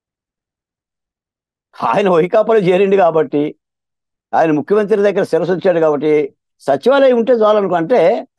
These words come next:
ఆంధ్రప్రదేశ్లో ఇప్పుడు నేను చెప్పినట్టుగా పదిహేను వేల నాలుగు సచివాలయాలు ఉన్నాయి. అంటే పదిహేను వేల నాలుగు రాజధానులు మాకు ఉండట్టే లెక్క. మరి అలా అనుకున్నప్పుడు ఆయన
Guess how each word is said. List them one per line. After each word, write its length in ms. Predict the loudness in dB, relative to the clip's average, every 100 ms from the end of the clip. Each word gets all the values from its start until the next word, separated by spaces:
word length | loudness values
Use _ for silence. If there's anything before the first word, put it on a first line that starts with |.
| _ _ -6
ఆంధ్రప్రదేశ్లో 680 | -4 0 0 0 0 0 0
ఇప్పుడు 180 | -2 -2
నేను 120 | 0 -2
చెప్పినట్టుగా 520 | -2 -4 -2 0 0 0 -2
పదిహేను 380 | 0 0 2 2
వేల 140 | 2 2 2 2 0
నాలుగు 420 | 0 0 0 0
సచివాలయాలు 520 | -2 0 2 2 2 0
ఉన్నాయి. 220 | -2 -4 -4 _ _ _ _ -6
అంటే 120 | -4 -2
పదిహేను 360 | -2 0 2 2
వేల 120 | 2 2
నాలుగు 260 | 2 2 2
రాజధానులు 360 | 2 0 0 0
మాకు 120 | 0
ఉండట్టే 280 | 0 -2 0 0
లెక్క. 180 | 0 -2 -4 _ _ _ _ _ _ _ _ _ -2
మరి 160 | 0 2
అలా 100 | 0 0
అనుకున్నప్పుడు 500 | 0 0 0 0 0
ఆయన 120 | 0